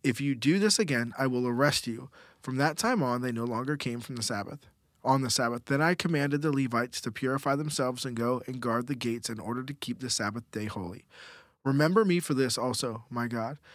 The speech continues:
and show mercy to me according to your great love. Moreover, in these days I saw men of Judah who had married women for Ashad, Ammon, and Moab. Half of their children spoke the language of Ashad, or the language of the other people,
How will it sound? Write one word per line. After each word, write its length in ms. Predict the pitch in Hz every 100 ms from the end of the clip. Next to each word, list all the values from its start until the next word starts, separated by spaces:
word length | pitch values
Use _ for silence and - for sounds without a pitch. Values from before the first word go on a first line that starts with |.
| - -
and 120 | 127
show 280 | - 160 131
mercy 360 | 143 151 196
to 120 | 165
me 220 | 143 135 135
according 540 | 120 - 127 127 127
to 140 | -
your 300 | 113 117 120
great 360 | 120 113 110 -
love. 320 | 107 101 - _ _ _
Moreover, 640 | 131 165 190 190 202 208
in 140 | 202 160
these 200 | 165 185
days 280 | 117 113 131
I 60 |
saw 260 | 120 143 127
men 200 | 117 139
of 120 | 160
Judah 300 | 123 120 120
who 120 | 120
had 140 | 110 104
married 320 | 120 151 147
women 280 | 123 139 139
for 160 | -
Ashad, 440 | 110 - 123 135 139
Ammon, 360 | 113 123 127 123
and 140 | 117
Moab. 420 | 117 123 117 139 - - - - -
Half 200 | 143 147
of 120 | 170
their 100 | 190
children 380 | 185 135 131 143
spoke 260 | - 127 139
the 100 | 123
language 380 | 117 123 139
of 80 | 135
Ashad, 440 | 131 - 110 110 - - -
or 140 | 127 123
the 100 | 127
language 340 | 123 127 131
of 120 | 131
the 100 | 123
other 180 | 117 123
people, 460 | 117 110 - 165